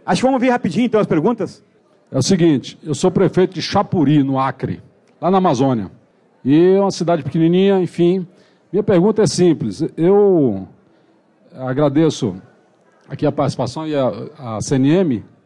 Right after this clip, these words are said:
Speaker 2: mas eu, eu tenho um contraponto a fazer e eu acho que a importância da agricultura familiar, com todo respeito ao secretário,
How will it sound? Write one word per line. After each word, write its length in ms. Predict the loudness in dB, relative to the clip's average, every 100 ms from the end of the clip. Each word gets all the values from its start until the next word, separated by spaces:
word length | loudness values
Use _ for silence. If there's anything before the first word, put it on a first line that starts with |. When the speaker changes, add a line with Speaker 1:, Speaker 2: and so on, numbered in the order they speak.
| _ _ _ _ _
Speaker 2:
mas 240 | 0 2
eu, 160 | 4 2
eu 160 | 0 0
tenho 220 | 0 -2
um 260 | -2 -4
contraponto 720 | -2 -2 -2 -4 0 0 0 -2
a 60 |
fazer 480 | -2 -2 2 2 4
e 100 | 2
eu 380 | 2 2 -2 -6 -16 _ _ _ _ _
acho 220 | -4 -2
que 60 | -4
a 40 |
importância 540 | -2 -4 -2 -4 -2
da 80 | -2
agricultura 420 | -2 -4 -6 -6
familiar, 640 | -4 -4 -4 -2 -2 -2 -8 _ _ _ _ _ _
com 100 | -4
todo 240 | 0 0
respeito 480 | 0 -2 -2 -4 -4
ao 80 | -10
secretário, 760 | -10 -14 -14 -4 0 0 -2